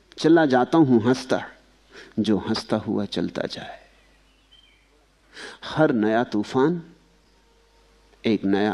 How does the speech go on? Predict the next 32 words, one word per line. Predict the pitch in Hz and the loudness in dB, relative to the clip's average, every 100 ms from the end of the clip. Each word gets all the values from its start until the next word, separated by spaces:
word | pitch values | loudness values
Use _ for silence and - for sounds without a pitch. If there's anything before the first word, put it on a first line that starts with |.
| - | -4
अभियान | 90 82 92 98 | -8 -4 -4 -4
है, | 98 - _ _ _ - - - - | -8 -16 _ _ _ -20 -20 -20 -12
हर | - 143 | 0 2
नया | 123 110 120 | 4 2 0
तूफान | 110 98 120 135 165 - - | -2 -4 0 0 0 -6 -2
एक | 131 131 | 0 2
नई | 113 123 139 | 4 4 2
चुनौती, | - 123 123 151 - - - - - - _ - - - - | 0 2 2 -2 -10 -18 -18 -20 -20 -20 _ -20 -20 -14 4
हर | 190 247 | 6 8
नया | 214 226 254 | 8 8 8
तूफान | - 208 196 240 254 196 | 6 4 6 6 4 2
परमात्मा | 156 151 165 160 185 | 4 4 4 4 2
की | 165 143 | 2 0
तरफ | 165 180 | 0 -2
से | - 151 139 | 2 4 4
एक | - | 4
आमंत्रण | 117 139 165 165 180 | 4 4 4 4 4
कि | 156 156 | 4 2
उठ, | - 226 - - | 4 2 0 0
इसके | 170 - 170 | 0 2 0
भी | 143 175 | 2 4
ऊपर | 160 160 131 | 4 4 2
उठ। | 110 110 - - - - - - _ _ _ | 0 -4 -8 -10 -12 -18 -20 -20 _ _ _
चला | - 180 190 | 0 4 6
जाता | 156 139 131 139 | 6 2 2 2
हूं | 123 117 | 2 -2
हंसता | 110 120 - 117 | -2 -6 -4 -6
खेलता | 117 120 110 113 98 104 | -2 -2 -2 -6 -8 -6
मौजे | 104 113 117 113 117 | -2 -2 -2 -4 -4
हवादिस | 95 113 113 110 117 | -2 0 2 0 -4
से, | - 98 117 - - - - - | -4 -6 -6 -18 -20 -20 -20 -4
अगर | 135 131 - | -2 -2 -4